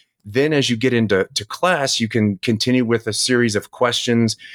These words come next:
that might be more softball related questions. And then you start to get a sense of how they learn based off of, one, how they respond, if they respond, and, and some of the types of things that you hear back from them. So those are some of the things that I've,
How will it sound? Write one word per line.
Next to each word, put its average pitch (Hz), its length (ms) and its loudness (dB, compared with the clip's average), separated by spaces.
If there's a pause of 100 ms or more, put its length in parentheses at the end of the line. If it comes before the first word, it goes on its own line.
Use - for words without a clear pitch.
(160)
that 117 180 0
might 123 240 0
be 110 300 2
more 120 160 2
softball 107 600 -2
related 101 420 -4
questions. 107 560 -2
And 113 180 0
then 113 80 2
you 107 80 0
start 127 340 -2
to 120 80 -6
get 113 140 0
a 107 40 -2
sense 107 360 -2
of 101 180 0 (380)
how 123 200 0
they 107 160 0
learn 117 320 0
based 110 320 0
off 107 180 0
of, 95 160 -6
one, 123 300 0
how 120 160 2
they 110 120 0
respond, 101 560 -2 (280)
if 175 220 -2
they 107 120 2
respond, 95 680 -2 (340)
and, 107 560 0
and 117 260 0
some 135 140 0
of 123 60 2
the 113 80 0
types 113 240 -2
of 104 80 -6
things 113 140 0
that 101 100 -4
you 101 80 -4
hear 104 160 0
back 98 300 -2
from 85 160 -6
them. 85 120 -8
So 110 320 2 (380)
those 151 240 -2
are 160 80 -2
some 123 160 0
of 117 60 2
the 110 60 -2
things 110 360 -2
that 104 100 0
I've, 101 220 -2